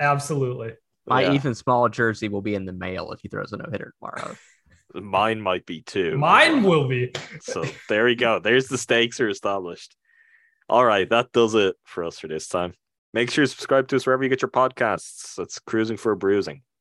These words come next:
Speaker 3: We've had lots of people very kindly give us five-star ratings. We'd like some more reviews, though. I mean, Rohan is, is an expert at asking and getting reviews. Is that because he sings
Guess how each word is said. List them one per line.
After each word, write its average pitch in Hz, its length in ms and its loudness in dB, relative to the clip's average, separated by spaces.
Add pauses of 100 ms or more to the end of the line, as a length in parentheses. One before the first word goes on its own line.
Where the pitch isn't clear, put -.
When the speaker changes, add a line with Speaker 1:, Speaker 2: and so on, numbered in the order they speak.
(1300)
Speaker 3:
We've 95 100 2
had 87 160 -4
lots 101 240 -2
of - 60 -20
people 113 600 2 (180)
very 90 220 -6
kindly 98 600 -8 (280)
give 80 100 -6
us 76 100 -12
five-star 78 460 -8
ratings. 87 680 -10 (840)
We'd 320 120 0
like 359 160 2
some 240 120 -4
more 202 160 4
reviews, 165 460 2
though. 104 340 0
I 107 40 2
mean, 110 180 -2
Rohan 135 400 2
is, - 400 -6 (280)
is 98 140 -2
an 104 80 0
expert 98 500 0
at 87 100 0
asking 95 580 -4 (300)
and 92 180 -6
getting 135 420 2
reviews. 92 880 0
Is 92 200 -4
that 127 160 2
because 127 300 0
he 117 100 0
sings 131 720 -2